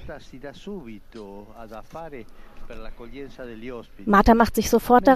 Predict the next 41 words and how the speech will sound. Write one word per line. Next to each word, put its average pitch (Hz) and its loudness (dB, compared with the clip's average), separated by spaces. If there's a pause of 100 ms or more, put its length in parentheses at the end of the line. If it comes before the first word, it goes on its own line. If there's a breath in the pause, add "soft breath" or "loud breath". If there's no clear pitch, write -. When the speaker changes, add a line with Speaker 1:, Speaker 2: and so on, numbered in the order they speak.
Speaker 2:
daran, 285 8
die 339 4
Speaker 1:
Maria 320 0
Speaker 2:
Gäste 208 4
Speaker 1:
si - -6
Speaker 2:
zu - -12
Speaker 1:
siede 214 0
ai 214 2
Speaker 2:
empfangen, 233 2
Speaker 1:
piedi 151 -10
di 131 -14
Gesù 147 -10
per - -20
Speaker 2:
während 208 -2
Speaker 1:
ascoltarlo. - -2
Speaker 2:
Maria 240 2
sich - -4
zu - -2
Jesu 202 0
Füßen 285 4
setzt, 190 -2
um 196 -2
ihm 180 0
Speaker 1:
Allora - -10
Speaker 2:
zuzuhören. 185 2
Speaker 1:
Marta 160 -12
si - -18
rivolge 131 -12
al 123 -14
maestro 123 -14
Speaker 2:
Dann 185 2
wendet 220 -2
sich 247 -2
Martha 185 0
an 208 0
Speaker 1:
e 190 -2
Speaker 2:
den 208 0
Speaker 1:
gli 202 -2
chiede 202 0
Speaker 2:
Meister 208 0
Speaker 1:
di 185 -6